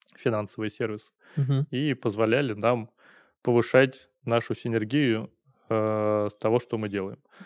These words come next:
Speaker 1: То есть это ответ вроде как простой и очевидный, <laughs> но вот про него забывают, все начинают все подряд делать.
Speaker 2: Ну, то есть, э, э, прийти продать стартап, э, сделанный в PowerPoint в виде презентации, не получится.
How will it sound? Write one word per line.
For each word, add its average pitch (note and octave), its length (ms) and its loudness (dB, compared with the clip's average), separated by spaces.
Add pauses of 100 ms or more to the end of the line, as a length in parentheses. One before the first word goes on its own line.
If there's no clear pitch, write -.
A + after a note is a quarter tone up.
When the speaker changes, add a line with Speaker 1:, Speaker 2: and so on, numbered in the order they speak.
(200)
Speaker 1:
То - 100 -8
есть - 100 2
это B2+ 320 4 (200)
ответ C#3+ 300 4
вроде B2 220 4
как - 200 -10
простой C3+ 400 2
и - 40 8
очевидный, B2 680 -2
<laughs> B2+ 340 -2
но C#3+ 100 6 (100)
вот D#3 160 4
про D3 120 6
него C3+ 160 6
забывают, B2+ 460 6
все C3 100 -2
начинают B2 380 -2
все - 120 -2
подряд G#2+ 400 0
делать. A2 260 -2 (120)
Speaker 2:
Ну, D#3 200 6
то C#3 180 8
есть, B2 240 6
э, A#2 40 8
э, G#2 640 4
прийти B2 320 4
продать A2+ 360 4
стартап, - 480 4
э, G#2 500 4
сделанный A2 640 4
в - 100 -2
PowerPoint A#2 640 4
в G#2 280 8
виде A2 260 2
презентации, A2+ 720 4
не A2+ 120 4
получится. A2+ 760 4